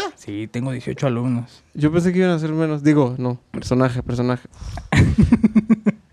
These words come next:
Speaker 2: Y
Speaker 1: No, tengo, tengo dieciocho alumnos y, y eso me dio gusto, afortunadamente, primero, pero...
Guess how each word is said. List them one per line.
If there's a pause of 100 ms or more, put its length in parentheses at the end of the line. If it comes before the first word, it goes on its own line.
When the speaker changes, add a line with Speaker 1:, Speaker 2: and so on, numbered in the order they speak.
(180)
Speaker 2:
Y (140)
Speaker 1:
No,
tengo,
tengo
dieciocho
alumnos
y, (440)
y
eso
me
dio
gusto,
afortunadamente,
primero,
pero...